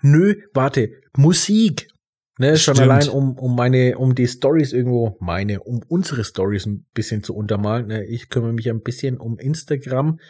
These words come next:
Speaker 1: Kommt drauf an, um was. Und du kümmerst dich ja um den restlichen Techniken, te-, tech-, technischen Zeug. Technisches Zeug?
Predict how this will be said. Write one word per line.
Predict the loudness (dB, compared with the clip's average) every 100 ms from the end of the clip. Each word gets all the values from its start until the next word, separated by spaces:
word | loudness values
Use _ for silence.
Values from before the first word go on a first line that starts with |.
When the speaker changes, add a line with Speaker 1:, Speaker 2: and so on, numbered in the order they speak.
| -20 _
Speaker 1:
Kommt | -8 -4
drauf | -4 -4
an, | -4 -4 -4 -8 -10
um | -8 -4
was. | -4 -4 _ _ _ -8
Und | -6 -6
du | -6
kümmerst | -6 -8 -10
dich | -10
ja | -6
um | -4
den | -4 -4 -6
restlichen | -4 -6 -6 -8 -10 -10 -8
Techniken, | -10 -6 -6 -4 -6 -6 -10 -8
te-, | -8 -8 -14
tech-, | -6 -6 -8 -20 _ -14
technischen | -2 -2 -2 -8 -2 -2 0 0 0 -2 -6 -18
Zeug. | -4 0 0 -2 -14 _ _ _
Technisches | -6 -6 -6 -10 -10 -10 -14 -4 -4 -4 -10
Zeug? | -10 -6 -6 -6